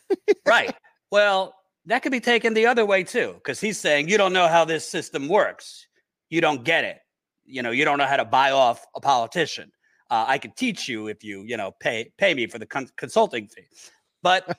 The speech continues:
Speaker 1: <laughs>
Speaker 2: what have you gotten done?
Speaker 1: I don't
Speaker 2: You,
Speaker 1: know.
Speaker 2: I'm sure he's gotten plenty done for himself and his family. I, I didn't pu-, pull up the article, but that guy wrote for the Boston Globe, I think, against a wealth tax. Shocking. But,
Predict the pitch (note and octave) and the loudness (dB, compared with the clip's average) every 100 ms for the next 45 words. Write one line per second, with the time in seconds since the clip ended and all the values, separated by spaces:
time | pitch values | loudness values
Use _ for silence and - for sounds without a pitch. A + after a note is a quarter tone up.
0 | _ E3+ - D3+ - - - D3 A3+ A#3 | _ -12 -12 -16 -16 -20 -8 2 4 4
1 | G#3+ G#3+ A3 A3 G3 B3 A#3 G2 - _ | 2 2 2 0 2 2 2 -4 -16 _
2 | _ _ _ _ _ _ _ - - - | _ _ _ _ _ _ _ -20 -18 -8
3 | D#3 D#3 C3+ G#3+ G#3 E3 D#3 C#3 D3+ E3 | -4 -2 0 2 2 2 -2 0 0 0
4 | D3 D3 C#3 C#3 C#3 B2+ D#3+ D3 A#2+ A2 | 2 0 0 -6 -6 0 0 0 -4 -6
5 | A3 C4+ G3 A#2 G#2 A#2+ - _ - A#2+ | -4 -2 -2 -4 -6 -12 -20 _ -4 -4
6 | A#2 C3+ C#3 C3 D3 D#3 - E3 C3 - | -2 -2 0 -2 -2 -4 -2 0 0 2
7 | G3 G#3 C3 A2+ A#2+ A2+ G#2 _ - B2 | 2 2 -2 -8 -8 -10 -12 _ -2 -2
8 | A#2+ A2 A2 G#2+ A2 _ - A2+ G#2+ G2+ | -2 -4 -2 -6 -6 _ -14 -12 -12 -6
9 | A2+ B2 - A2 C#3+ C3+ A2 A2 A#2 A#2 | -4 -4 -6 -2 0 2 0 -2 -6 -6
10 | G#2 G2+ - A#2+ D#3+ - G#2 G#2+ - - | -8 -10 -4 0 0 -2 -6 -6 -10 -18
11 | - G#2 F#2 G2 G#2+ _ _ _ _ - | -8 -6 -6 -10 -18 _ _ _ _ 2
12 | D#3+ | 2